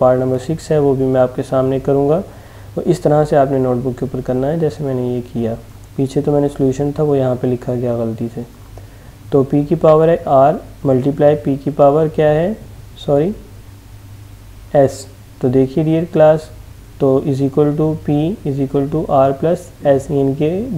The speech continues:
यहाँ पे अब देखें वहाँ पे पीछे base डिफरेंट थी, यहाँ पे base same है, और जब base same हो तो power क्या हो जाती हैं, very good,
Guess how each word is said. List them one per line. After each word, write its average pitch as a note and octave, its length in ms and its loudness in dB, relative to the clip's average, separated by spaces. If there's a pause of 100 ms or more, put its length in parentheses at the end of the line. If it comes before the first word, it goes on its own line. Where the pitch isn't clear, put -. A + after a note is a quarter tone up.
(140)
यहाँ C#3 240 2
पे D3 120 2
अब C#3+ 60 2
देखें C#3+ 300 0
वहाँ D3 160 2
पे D3 180 -2
पीछे D#3 280 -2 (100)
base C#3+ 360 4
डिफरेंट D#3+ 340 0
थी, - 140 -6
यहाँ D3 220 0
पे D3 120 0
base C#3 340 0 (420)
same D3 320 4
है, C3+ 120 0
और C#3 180 2
जब C3 180 2
base C#3+ 260 2
same D3+ 160 2
हो D3+ 120 2
तो D#3+ 120 -6
power C#3 300 4
क्या D#3 160 0
हो D#3 60 4
जाती D3+ 280 0
हैं, F3 180 0 (1160)
very D3+ 400 4
good, A#2+ 160 -2